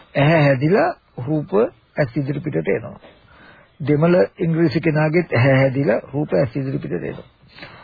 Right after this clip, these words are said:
අනේ පේන්නේ නැහැ. මලමිනියක් වගේ. මලමිනියක ඇහැ තියෙනවා රූප ඉදිරියට ඇවිල්ලා. හිත නැහැනේ. නාම ධර්ම නැහැ. පේන්නේ නැහැ. හ්ම්?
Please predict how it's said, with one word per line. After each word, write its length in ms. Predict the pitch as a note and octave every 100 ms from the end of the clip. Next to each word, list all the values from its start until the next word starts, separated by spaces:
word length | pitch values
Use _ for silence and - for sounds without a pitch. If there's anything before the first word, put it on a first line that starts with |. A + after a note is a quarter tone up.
| -
අනේ 340 | - D#3 F#3+ G#3+
පේන්නේ 440 | - F#3+ F3+ C#3+ A#2
නැහැ. 100 | A2+
මලමිනියක් 640 | C3+ F3+ G3 D#3+ C#3+ A#2 -
වගේ. 340 | G2+ F#2 - - _ _ _ - - -
මලමිනියක 720 | C#3 C#3 D3 D3+ D3+ D3+ C#3
ඇහැ 240 | C3 B2 C#3
තියෙනවා 460 | D3+ D#3 F3 F#3+
රූප 300 | C3+ C#3 C#3+
ඉදිරියට 460 | D3+ C3 D3+ E3+ -
ඇවිල්ලා. 440 | E3 A3 F#3 A2+ - -
හිත 280 | - F3 -
නැහැනේ. 500 | G#3 A3 A3+ A3+ G#3 F3 _ -
නාම 340 | E3 F#3 D3
ධර්ම 320 | A#2 G#2 G#2
නැහැ. 300 | G#2+ A2 - G2+
පේන්නේ 420 | G3 D#3+ G2+ F#2+
නැහැ. 200 | F2 - _ _ _ _ _ _
හ්ම්? 240 | C#3 G#3